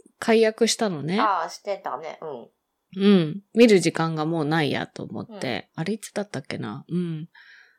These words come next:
Speaker 1: それから、まだ契約してないから、
Speaker 2: うん。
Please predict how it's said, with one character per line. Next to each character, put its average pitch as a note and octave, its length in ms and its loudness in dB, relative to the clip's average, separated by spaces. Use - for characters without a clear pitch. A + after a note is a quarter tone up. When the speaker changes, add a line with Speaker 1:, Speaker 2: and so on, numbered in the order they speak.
Speaker 1:
そ - 200 -2
れ D#4+ 120 2
か D4+ 160 2
ら、 D4+ 580 0
ま - 140 2
だ C4+ 100 8
契 A3 200 6
約 G#3+ 280 2
し - 60 -4
て G#3+ 120 0
な G3+ 140 2
い F3 80 -2
か D3 100 -4
ら、 E3 420 -4
Speaker 2:
う A#3+ 60 -14
ん。 - 20 -12